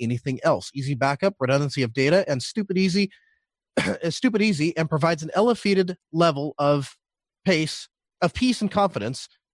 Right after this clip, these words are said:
as compared to Windows that it just can't provide. On top of all of that, I have K D E Connect, of which I have been a fan before it was cool. Is it something I just can't live without? I do admit, I think it is good.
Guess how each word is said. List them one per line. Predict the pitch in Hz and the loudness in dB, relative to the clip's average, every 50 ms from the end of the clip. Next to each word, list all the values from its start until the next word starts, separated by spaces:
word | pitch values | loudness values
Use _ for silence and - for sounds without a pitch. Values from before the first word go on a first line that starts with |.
| _ _ _ - | _ _ _ -2
as | 143 139 | -2 -2
compared | - 185 151 151 143 139 127 | 0 -2 -2 0 0 -2 -2
to | 147 | 0
Windows | 139 143 139 127 123 123 143 143 - | 0 0 2 2 2 2 2 0 -2
that | - 127 101 - - | -2 -4 -4 -4 -6
it | 127 113 | -14 -10
just | - - 131 - | -6 -6 -6 -4
can't | - 120 98 - | -2 -2 -2 -2
provide. | - 127 120 170 165 143 117 127 | -2 -2 0 0 0 0 0 -2
On | 123 120 | -2 0
top | 165 170 170 - | 0 0 0 0
of | 160 139 135 | -6 -10 -6
all | - 147 175 202 214 214 | 0 2 4 4 4 2
of | 175 156 | 2 2
that, | 160 170 214 254 - | 2 2 2 2 2
I | 160 | 0
have | 156 180 208 - | 2 2 0 0
K | - 180 180 | 2 0 0
D | 185 - | 0 0
E | 190 185 | -4 -4
Connect, | - - 220 277 247 131 - - _ _ _ _ _ _ _ _ _ _ _ _ _ _ _ _ _ _ _ - | -2 2 2 2 2 0 -4 -14 _ _ _ _ _ _ _ _ _ _ _ _ _ _ _ _ _ _ _ -2
of | - 151 131 | 0 0 2
which | 143 160 151 - | 2 0 2 2
I | 165 151 | 2 2
have | 151 147 | 2 2
been | 143 147 | 2 0
a | 143 | 0
fan | - - 135 139 151 156 | 0 0 0 0 0 0
before | 143 131 - - 196 202 220 214 180 | -2 -6 -6 -2 2 4 4 4 2
it | - | 0
was | 139 127 - - | -4 -6 -6 -6
cool. | - 117 92 76 - _ _ _ _ _ _ _ _ _ - | -8 -8 -8 -8 -10 _ _ _ _ _ _ _ _ _ -6
Is | 131 131 143 | -4 -4 -2
it | 143 | 0
something | - 190 185 170 190 175 160 | 0 0 0 2 0 0 0
I | 131 | 0
just | 123 160 160 - - | 2 0 -2 -2 0
can't | 160 170 170 - | 0 0 0 0
live | 127 131 135 127 | 0 -2 0 0
without? | 151 - 151 127 104 101 - - | 0 0 2 2 2 0 0 -2
I | 143 | -2
do | 139 151 202 208 | 2 2 4 4
admit, | 196 156 156 190 233 277 - _ _ _ _ _ _ _ _ _ _ - - | 2 2 2 2 2 0 0 _ _ _ _ _ _ _ _ _ _ -2 -2
I | 175 | -2
think | - - 247 240 233 | 0 0 0 0 2
it | 202 | 2
is | 196 170 135 | 2 0 2
good. | 131 190 220 247 262 | 4 4 4 4 4